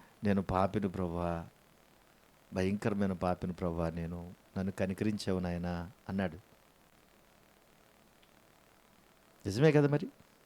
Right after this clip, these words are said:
పరిశుద్ధులంటూ ఉన్నారా అంటే ఎవరూ లేరు, నీతిమంతులు ఉన్నారంటే ఎవరూ లేరు. మనము నీతిమంతులుగా చేయబడ్డాం, ఇది మర్చిపోకండి. మనం నీతిమంతులం కాదు,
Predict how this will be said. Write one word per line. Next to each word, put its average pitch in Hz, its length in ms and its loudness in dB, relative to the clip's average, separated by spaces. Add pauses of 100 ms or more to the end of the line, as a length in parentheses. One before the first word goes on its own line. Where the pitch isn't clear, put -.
(680)
పరిశుద్ధులంటూ 156 640 8
ఉన్నారా 147 320 12
అంటే 147 260 8
ఎవరూ 165 260 6
లేరు, 165 360 4
నీతిమంతులు 147 460 4
ఉన్నారంటే 151 300 4
ఎవరూ 156 200 8
లేరు. 127 280 8 (500)
మనము 151 220 8
నీతిమంతులుగా 190 800 8
చేయబడ్డాం, 175 840 12
ఇది 123 140 2
మర్చిపోకండి. 131 680 2 (1600)
మనం 147 180 8
నీతిమంతులం 190 540 10
కాదు, 139 380 12